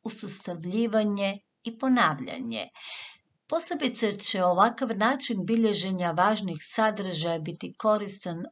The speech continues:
onim učenicima koji preferiraju vizualni stil učenja, imaju potrebu da vide nešto kako bi to lakše zapamtili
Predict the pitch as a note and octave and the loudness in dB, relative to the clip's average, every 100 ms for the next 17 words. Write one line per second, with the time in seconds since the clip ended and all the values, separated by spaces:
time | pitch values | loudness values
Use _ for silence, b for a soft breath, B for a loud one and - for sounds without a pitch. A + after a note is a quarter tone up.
0 | - G#3+ A#3 A3+ B3 C4 - A#3+ A3+ A3 | -6 0 2 4 2 2 0 2 0 -2
1 | - G#3+ F#3+ F3 E3 B B B B _ | -4 -2 2 2 2 B B B B _
2 | _ _ - F3+ F3 E3+ D#3 F3+ F3+ F3+ | _ _ -2 0 0 -2 -6 -8 -6 -6
3 | F3+ A3 B3+ B3+ A3+ G#3 B3+ F#3+ E3+ D#3+ | 0 2 4 4 2 4 2 2 0 -2
4 | D#3+ E3 - F#3 E3+ F3+ B3+ - C4 A#3 | -4 -6 -10 -8 -4 -2 0 2 2 4
5 | A3 F#3 F3+ B B _ - D4 E3+ D#3+ | 4 2 -2 B B _ -2 2 2 -2
6 | D#3 - G#3+ A#3 A3+ G3 F#3 E3 F3 E3+ | -8 0 2 2 -2 -6 -6 -6 -4 -2
7 | A#3 F#3+ D#3+ D3+ G3 C#4 - - A#3+ G3 | -2 -2 -2 0 0 4 4 4 2 2
8 | - - F4 - F#3+ F3 F3 E3 D#3+ D#3+ | -6 -4 -4 -2 -6 -6 -6 -6 -2 0
9 | G#3+ A3 - E3 D3 F3 G#3+ A3 A3 A3 | 0 -2 -4 -6 -2 0 0 0 0 0
10 | - A3+ G#3 G3+ G3+ G3+ | -2 -2 -2 -2 -6 -8